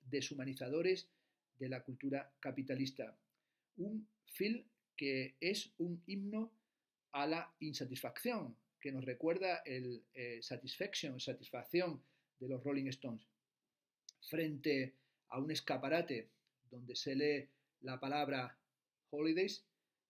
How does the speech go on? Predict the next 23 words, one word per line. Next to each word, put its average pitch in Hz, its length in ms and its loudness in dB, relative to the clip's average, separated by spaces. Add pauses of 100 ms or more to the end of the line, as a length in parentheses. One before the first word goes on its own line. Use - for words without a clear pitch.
(120)
vacaciones, 151 720 -2 (420)
un 175 160 -2
joven, 156 500 2 (340)
eh, 120 280 -6
está 139 360 -2
apaleado 135 840 -4
o 131 80 -10
le 127 100 -6
van 131 120 -4
a - 20 -2
apalear 135 520 -2 (280)
hasta 120 240 -8
quedar 131 400 -4
inconsciente. 127 680 -8 (540)
Tenían 156 340 -2
sin 127 340 -6
duda, 156 480 0 (400)
eh, 113 360 -8
mucha 131 280 -4
razón 139 460 -6 (480)
los 120 440 -4 (220)
jóvenes 127 420 -2 (100)
punkies 151 500 -2